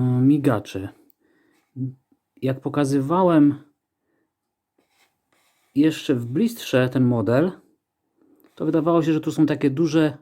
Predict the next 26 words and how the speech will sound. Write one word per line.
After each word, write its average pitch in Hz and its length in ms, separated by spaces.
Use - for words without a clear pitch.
różnice 143 720
w - 40
miejscach 143 480
ich 135 160
przyklejenia, 139 760
te - 80
przerwy 123 440
tutaj 117 500
pomiędzy 127 480
listwą 127 540
a 107 280
migaczem. 135 440
No, 220 340
nie 185 280
jest 110 160
tak. 98 300
Jest 269 260
jakieś 127 240
tam 110 200
troszeczkę - 460
przerwy, 175 380
ale - 140
są 160 260
one 151 160
raczej 139 300
równe. 113 360